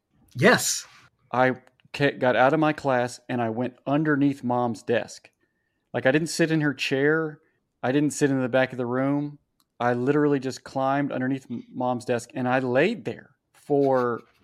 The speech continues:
Speaker 2: I don't, I don't know. I have no idea how long it was. It might've been the rest of the day. It might've been an hour, but, like, no, obviously no iPad, no toys.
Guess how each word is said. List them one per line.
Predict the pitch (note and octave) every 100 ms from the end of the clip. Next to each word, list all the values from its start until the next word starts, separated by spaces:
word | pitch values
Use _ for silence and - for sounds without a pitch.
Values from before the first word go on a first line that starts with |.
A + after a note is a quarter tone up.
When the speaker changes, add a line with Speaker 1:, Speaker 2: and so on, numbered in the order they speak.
| _ _ B2
Speaker 2:
I | C#3
don't, | F3 F#3 F#3 D3+
I | - D3
don't | F3+ F3 -
know. | C#3+ D3+ E3
I | G#2
have | B2 C3+
no | C#3+ D3+
idea | D3 C#3+ C#3
how | C3+
long | C3+ C#3
it | C3
was. | C#3+ D#3+ -
It | -
might've | A#2+ C#3 C#3
been | C#3
the |
rest | B2 C3+ -
of |
the | B2+
day. | G#2+ A2+ B2+
It | C#3
might've | A2+ A#2 A2+
been | A#2+
an | A2+
hour, | G#2+ A2+ B2+ D#3+ F#3 _ _ _ _
but, | C#3 C#3+ C3+ - _ _ G#3 - F3 D3+
like, | - B2+ B2
no, | B2+ C3+ C3 B2 - _ _ _ _
obviously | B2 B2 A#2+ B2
no | A2+ B2 A#2+ -
iPad, | A#2 C#3 C#3+ G#2 G2+ A2+ _
no | B2+ B2+
toys. | B2 C#3 C#3+ G#2+ G#2+